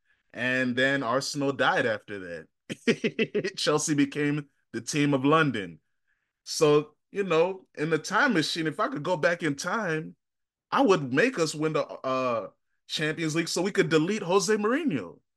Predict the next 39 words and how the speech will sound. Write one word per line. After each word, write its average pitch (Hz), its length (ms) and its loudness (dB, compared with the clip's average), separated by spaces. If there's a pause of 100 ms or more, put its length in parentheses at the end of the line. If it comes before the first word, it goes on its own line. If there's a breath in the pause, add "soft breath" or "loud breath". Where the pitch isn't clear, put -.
(180)
He's 277 240 4
still, 302 320 -2 (160)
you, 277 220 -4 (100)
did 233 160 -2
you 269 120 4
guys 240 300 2
see 233 220 -2
him 214 140 0
recently? 226 600 -2 (320)
My 156 160 2
man, 180 360 2
you 233 80 -6
know 160 160 6
he's 131 160 4
linking 131 400 0
up 123 100 0
with 117 180 -4
all 127 180 2
these 123 220 -2
podcasters 131 880 -2
'cause 120 200 -4
Mourinho's 123 520 2
losing 127 320 -2
in 117 140 -4
Roma. 127 300 -2
He 139 100 0
bored. 120 460 -4 (340)
He's 139 160 -2
working 131 300 4
on 123 140 2
his 113 100 -4
broadcasting 120 720 0
career. 120 300 -2
He's 139 160 2
still, - 340 2
he's - 140 -8
still - 240 0
killing 143 340 2
us. 95 300 -8